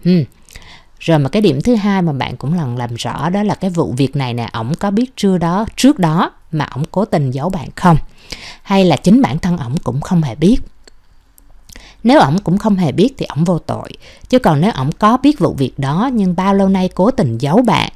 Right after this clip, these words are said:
để được, có thể là giấu vào cái giai đoạn đầu để cho bạn đồng ý kết hôn với ổng,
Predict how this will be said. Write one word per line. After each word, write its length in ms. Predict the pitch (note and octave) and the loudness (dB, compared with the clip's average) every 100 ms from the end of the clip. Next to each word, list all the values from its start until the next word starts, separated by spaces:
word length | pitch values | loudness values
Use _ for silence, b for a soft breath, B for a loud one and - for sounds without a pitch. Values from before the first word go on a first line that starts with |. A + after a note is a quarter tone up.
| - | -12
để 180 | B2+ C3 | -8 -2
được, 180 | C#3+ - B2 A2 | -2 -2 -8 -6
có 100 | F#3+ | -6
thể 180 | - E3+ | -6 -4
là 100 | C#3+ | -4
giấu 240 | C3+ F3+ | -2 -4
vào 140 | A3 | -4
cái 160 | - F#3 | -4 -2
giai 100 | F3+ | -2
đoạn 220 | D3 B2 | -4 -4
đầu 200 | D3 A#2+ | -4 -4
để 140 | A#2+ C3 | -4 -4
cho 180 | F#3 D#3+ | -2 -2
bạn 260 | D3+ A2+ B2 | -4 -8 -8
đồng 160 | B2 C3+ | -6 -6
ý 80 | |
kết 200 | E3 A#3 - | -4 -6 -2
hôn 180 | F#3+ | -2
với 100 | E3+ | -2
ổng, 240 | - A#2 | -4 -2